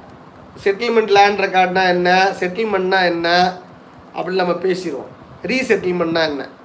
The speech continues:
இதுல வந்து பாத்தீங்கன்னா, செட்டில்மெண்ட்டுன்றது ஒரு தனி ஆபீசர், சர்வேன்றது ஒரு தனி ஆபீசர்.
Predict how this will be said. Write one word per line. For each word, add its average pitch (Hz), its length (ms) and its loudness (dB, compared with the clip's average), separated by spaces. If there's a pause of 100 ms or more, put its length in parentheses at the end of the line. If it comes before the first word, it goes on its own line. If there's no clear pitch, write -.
(380)
இதுல 196 300 4
வந்து 208 220 2
பாத்தீங்கன்னா, 208 640 2
செட்டில்மெண்ட்டுன்றது 220 1200 0
ஒரு 220 220 4
தனி 214 300 2
ஆபீசர், 208 680 2 (680)
சர்வேன்றது 214 680 4
ஒரு 226 180 6
தனி 196 280 2
ஆபீசர். 185 440 -2